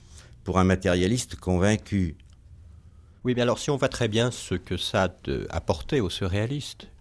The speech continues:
Speaker 2: puisque Sade a été l'un des premiers précisément à transgresser tous les interdits et à se révolter contre toutes les contraintes et même à inverser les valeurs traditionnelles de la société, on voit très bien tout ce que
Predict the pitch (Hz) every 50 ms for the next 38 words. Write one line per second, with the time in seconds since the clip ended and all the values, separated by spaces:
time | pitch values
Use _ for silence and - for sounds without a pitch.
0 | - - - - 92 - - - 92 - - 104 98 82 87 - - - 98 92
1 | - - 92 90 87 90 82 - - 101 92 98 113 127 139 127 - - - -
2 | - - - - - - - - - - - - - - - - - - - -
3 | - 98 - - 101 98 95 92 107 110 104 87 78 78 78 - - - - -
4 | - - 98 87 80 - 92 87 - - - 131 - - 98 92 90 98 85 -
5 | 98 92 90 98 127 147 151 135 - - - - - - - - - - - -
6 | - - - - 92 92 92 87 78 78 - - 101 87 101 98 87 90 82 78
7 | - - 120 123 120 - 98 92 - 95 90 - 117 - - 92 82 - 95 82
8 | 80 - - 90 104 120 127 - - 90 85 104 101 92 87 87 92 95 92 87
9 | 87 82 - - - - 110 110 104 90 80 87 82 85 90 92 98 92 - -
10 | - 98 92 92 87 - - 92 90 110 110 104 92 101 - - 78 78 - -
11 | 95 85 - - - - 147 147 131 101 98 - - 107 104 117 113 - 98 -
12 | - - -